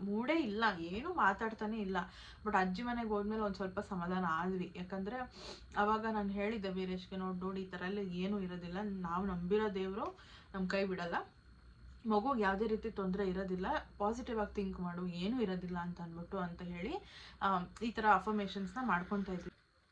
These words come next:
ಆಮೇಲೆ ಸರಿ ಅಂತ ಹೇಳಿ ಅಜ್ಜಿ ಹತ್ರನೂ ಏನೂ ಡಿಸ್ಕಸ್ ಮಾಡಕ್ ಹೋಗ್ಲಿಲ್ಲ, ಮಮ್ಮಿ ಡ್ಯಾಡಿಗೂ ಏನೂ ಹೇಳಿರ್ಲಿಲ್ಲ. Because ಅವರೆಲ್ಲ ಸಿಕ್ಕಾಪಟ್ಟೆ ಗಾಬರಿ ಆಗ್ಬಿಡ್ತಾರೆ. ಫಸ್ಟು ಸ್ಕ್ಯಾನಿಂಗ್ ಹೋಗೋಣ, ಅಲ್ಲಿ ಏನ್ ಹೇಳ್ತಾರೆ ಕೇಳ್ಬಿಟ್ಟು ಅದಾದ್ಮೇಲೆ ಮಿಕ್ಕಿದ್ದು ಸ್ಟೆಪ್ ತಗೊಳ್ಳೋಣ ಅಂತ ಅನ್ಕೊಂಡಿದ್ವಿ.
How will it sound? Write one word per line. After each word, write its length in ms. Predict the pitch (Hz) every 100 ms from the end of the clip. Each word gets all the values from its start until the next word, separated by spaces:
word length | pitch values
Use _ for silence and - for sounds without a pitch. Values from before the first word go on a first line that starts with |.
| - - - -
ಆಮೇಲೆ 200 | 220 220
ಸರಿ 220 | 220 208
ಅಂತ 160 | 220 220
ಹೇಳಿ 200 | 214 220
ಅಜ್ಜಿ 300 | 196 175 220
ಹತ್ರನೂ 320 | 214 214 208
ಏನೂ 220 | 190 196
ಡಿಸ್ಕಸ್ 360 | 190 185 190 190
ಮಾಡಕ್ 200 | 185 185
ಹೋಗ್ಲಿಲ್ಲ, 380 | 190 185 185 208
ಮಮ್ಮಿ 320 | 208 180 185
ಡ್ಯಾಡಿಗೂ 360 | 185 185 185 185
ಏನೂ 240 | 170 185
ಹೇಳಿರ್ಲಿಲ್ಲ. 480 | 180 170 180 175 175 180
Because 240 | 175 190
ಅವರೆಲ್ಲ 280 | 180 165 185 190
ಸಿಕ್ಕಾಪಟ್ಟೆ 500 | - - 202 202 196
ಗಾಬರಿ 300 | 185 170 175
ಆಗ್ಬಿಡ್ತಾರೆ. 480 | 165 160 165 160 220
ಫಸ್ಟು 340 | 175 180 269
ಸ್ಕ್ಯಾನಿಂಗ್ 460 | - 185 175 196 185
ಹೋಗೋಣ, 240 | 170 165 254 - - - -
ಅಲ್ಲಿ 240 | 202 202 190
ಏನ್ 200 | 247 285
ಹೇಳ್ತಾರೆ 400 | 220 208 202 247
ಕೇಳ್ಬಿಟ್ಟು 600 | 208 190 208 190 180 403 311
ಅದಾದ್ಮೇಲೆ 580 | 208 180 190 214 240 226
ಮಿಕ್ಕಿದ್ದು 920 | 190 185 208 190 190 180 170 165 -
ಸ್ಟೆಪ್ 300 | - 202 -
ತಗೊಳ್ಳೋಣ 380 | 190 180 165 170
ಅಂತ 280 | 170 160 165
ಅನ್ಕೊಂಡಿದ್ವಿ. 720 | 160 170 165 156 151 151